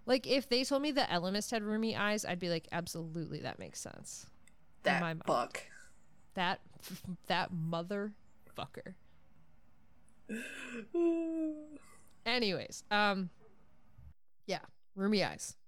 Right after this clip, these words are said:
Speaker 1: There you go. Uh, Cole's like, "Hey, can you tell us where we are?" And he's like, "I bet I could," and then hands over a beer. <laughs> And Cole's like, "W-,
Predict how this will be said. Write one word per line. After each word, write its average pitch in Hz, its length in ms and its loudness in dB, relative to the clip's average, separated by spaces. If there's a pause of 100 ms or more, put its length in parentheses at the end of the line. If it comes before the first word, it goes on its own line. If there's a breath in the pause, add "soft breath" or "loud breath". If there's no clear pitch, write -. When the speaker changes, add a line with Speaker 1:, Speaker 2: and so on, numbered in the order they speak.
(140)
Speaker 1:
There 165 80 -4
you 160 60 -4
go. - 120 -6 (960 soft breath)
Uh, 196 340 8
Cole's 240 460 6
like, 220 280 4
"Hey, 392 340 8
can 240 240 2
you 247 100 4
tell 254 160 6
us 247 100 0
where 240 100 2
we 233 140 4
are?" 254 200 8
And 247 120 4
he's 208 200 2
like, 180 340 -2
"I 208 140 0
bet 202 240 -2
I 233 160 2
could," 214 540 0
and 165 140 0
then 170 100 4
hands 160 400 2
over 156 300 0
a 151 60 0
beer. 185 600 -2
<laughs> - 420 -14
And 202 180 2
Cole's 202 400 0
like, 208 180 2 (460)
"W-, 240 200 -4